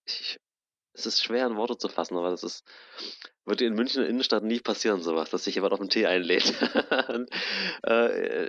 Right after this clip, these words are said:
im Iran, da, da gehst du in irgendein Dorf, du zählst bis drei und dann kommen die Leute auf dich zu und, äh, sagen, „Hier hinsetzen und, äh,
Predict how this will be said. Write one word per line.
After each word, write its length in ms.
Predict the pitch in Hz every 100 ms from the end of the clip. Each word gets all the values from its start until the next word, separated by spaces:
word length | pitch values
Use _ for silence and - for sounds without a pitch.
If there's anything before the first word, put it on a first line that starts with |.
| 110
im 140 | 113
Iran, 400 | 117 104 113 127 113
da, 80 |
da 120 | 101 101
gehst 300 | 104 110 107
du 40 |
in 80 | 107
irgendein 320 | 110 107 95
Dorf, 200 | 104 120
du 80 | 104
zählst 320 | - 101 95
bis 160 | - -
drei 420 | - 87 95 113 95
und 60 |
dann 160 | 87 85
kommen 160 | 92
die 60 | 98
Leute 240 | 92 95 95
auf 80 |
dich 200 | - -
zu 200 | - 110 98
und, 240 | 90 90
äh, 160 | 92 87
sagen, 300 | 90 90 90
„Hier 480 | 87 104 110 101 -
hinsetzen 440 | 104 101 98 -
und, 280 | 87 90 -
äh, 320 | 85 87 87